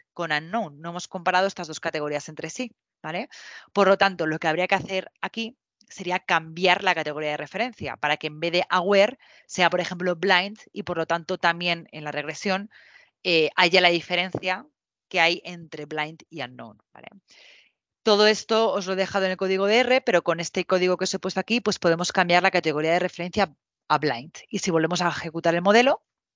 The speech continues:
pues aquí ya vemos que el intercepto ha cambiado porque ahora el intercepto es el tamaño del efecto combinado dentro de la categoría de referencia blind, ¿vale? Y aquí ya tenemos la diferencia entre blind y unknown. Menos cero coma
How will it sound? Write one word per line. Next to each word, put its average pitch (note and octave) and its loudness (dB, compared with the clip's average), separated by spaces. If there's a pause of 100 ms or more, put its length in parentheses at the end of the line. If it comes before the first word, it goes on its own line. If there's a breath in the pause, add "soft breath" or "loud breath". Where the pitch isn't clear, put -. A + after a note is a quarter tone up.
(800 loud breath)
pues G3+ 8
aquí F3 0
ya F#3+ 8
vemos F#3 -2
que D#3 0 (240)
el F3 -6
intercepto F3 -6
ha F3 2
cambiado A#3 2
porque F#3+ -8
ahora F#3 0
el F#3 -8
intercepto G3 -8 (440 soft breath)
es F#3+ -8
el E3 -12
tamaño E3 -6
del E3 -4
efecto F#3 -10
combinado C4 4 (200)
dentro F#3+ 2
de A#3 10
la G#3 6
categoría F3 0
de G3 2
referencia G3+ 0 (100)
blind, F3+ 2 (180)
¿vale? E3 -16 (560 soft breath)
Y G3 -2
aquí F#3+ -2
ya F#3+ 6
tenemos G3 2
la G3 2
diferencia F3 -6
entre F3+ -6
blind E3+ -2 (100)
y F#3 -4
unknown. C#3+ -8
Menos D#3+ -8
cero E3+ -4
coma D#3+ 2